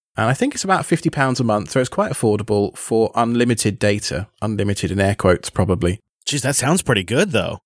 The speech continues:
Speaker 1: Yeah, so my mother-in-law actually lives in rural Norfolk, and we recorded a podcast over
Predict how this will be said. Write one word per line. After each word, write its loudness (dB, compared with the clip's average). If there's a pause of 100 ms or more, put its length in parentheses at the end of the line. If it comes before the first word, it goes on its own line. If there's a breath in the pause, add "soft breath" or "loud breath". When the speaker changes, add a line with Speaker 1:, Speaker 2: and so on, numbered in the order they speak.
(280)
Speaker 1:
Yeah, 0
so 0
my 2
mother-in-law 2
actually -4
lives -2
in 0
rural 2
Norfolk, -2
and -2
we 2
recorded 0
a 0
podcast 0
over 2